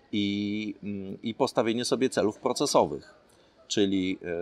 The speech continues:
e, celów nie polegających na zrobieniu, właśnie paradoksalnie, tylko celów polegających na robieniu. I jak będę robił wystarczająco długo i będę to, wbuduję to w moje nawyki,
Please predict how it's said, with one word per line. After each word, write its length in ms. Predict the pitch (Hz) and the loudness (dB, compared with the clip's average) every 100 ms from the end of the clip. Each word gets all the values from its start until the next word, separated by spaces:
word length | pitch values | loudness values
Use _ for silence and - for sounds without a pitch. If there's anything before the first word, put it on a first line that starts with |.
| 87 90 87 80 - | -4 -8 -12 -18 -10
e, 40 | |
celów 380 | - 110 104 - | 2 2 2 0
nie 100 | 113 | -2
polegających 720 | 117 110 107 110 107 - - | 2 2 2 0 -2 -8 -6
na 240 | 101 95 | -6 -6
zrobieniu, 720 | 90 104 110 113 98 90 110 | -2 2 2 2 0 0 -4
właśnie 260 | 131 98 113 | -4 -6 -4
paradoksalnie, 680 | 101 104 113 180 151 95 82 _ _ _ | -2 -2 0 2 2 0 -8 _ _ _
tylko 220 | 113 107 | -6 -4
celów 280 | 104 117 110 | -2 0 0
polegających 560 | - 107 104 101 107 101 | 2 2 2 -2 -4 -6
na 220 | 104 107 | -4 -2
robieniu. 880 | 110 110 101 110 95 90 95 147 262 _ - _ | 2 2 2 0 0 0 -2 -2 -4 _ -20 _
I 60 | 107 | -2
jak 220 | 110 101 | 0 0
będę 400 | 101 123 117 110 | 0 0 4 4
robił 440 | 95 117 131 113 104 | 6 4 4 2 -4
wystarczająco 840 | 107 - 98 - 107 107 104 107 | -4 -2 -2 -2 -4 -4 -4 -4
długo 580 | 98 107 87 82 90 - | 0 0 2 4 2 0
i 80 | 98 | -6
będę 360 | 92 101 101 98 | -4 -2 0 0
to, 240 | 98 92 78 - - | 2 0 -2 -20 -18
wbuduję 640 | 85 92 110 120 139 113 | -14 -2 2 4 6 6
to 140 | 110 | 4
w 60 | 95 | 0
moje 280 | 113 110 107 | 0 0 0
nawyki, 680 | 104 92 98 - 95 160 | -2 0 -2 -2 -2 -2